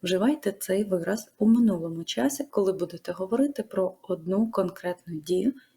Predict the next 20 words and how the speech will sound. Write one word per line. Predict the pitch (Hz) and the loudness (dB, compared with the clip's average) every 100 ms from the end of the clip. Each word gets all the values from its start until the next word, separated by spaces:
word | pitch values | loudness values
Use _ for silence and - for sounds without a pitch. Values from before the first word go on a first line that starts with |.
| - | -2
яку | 320 320 | 0 0
хтось | 214 - - 185 196 240 - - | -4 -6 -2 0 2 0 -8 -6
успішно | 180 - - 170 - 180 180 | -6 -6 -8 -8 -4 -4 -2
зробив. | 185 185 170 170 - _ _ _ _ _ _ _ _ - | -2 -2 -4 -10 -12 _ _ _ _ _ _ _ _ 0
Та | 226 | 4
змініть | 233 262 233 180 - - - | 8 10 8 6 -4 -14 -6
were | 185 190 170 233 254 - | 0 2 2 -2 -4 0
able | 208 190 202 202 - | 2 2 -2 -4 -2
to | 202 240 - | 0 0 -2
на | 190 180 170 - - | -4 -4 -4 -10 -10
was | 170 180 170 - - - | -2 -2 -2 -6 -6 -2
able | 190 190 208 214 - | 0 2 0 0 2
to, | 294 - - - - | 2 0 -10 -20 -4
якщо | 247 - 254 | -2 2 2
говорите | 196 202 196 180 170 | 2 0 0 -2 -6
про | - - 170 - | -6 -6 -6 -8
я, | 165 180 165 226 - _ _ | -6 -4 -2 -4 -6 _ _
він, | 175 165 170 214 254 - | -6 -2 2 2 0 -6
вона, | 170 175 160 160 | -4 -2 -2 -4
воно. | 180 160 170 | -4 -4 -6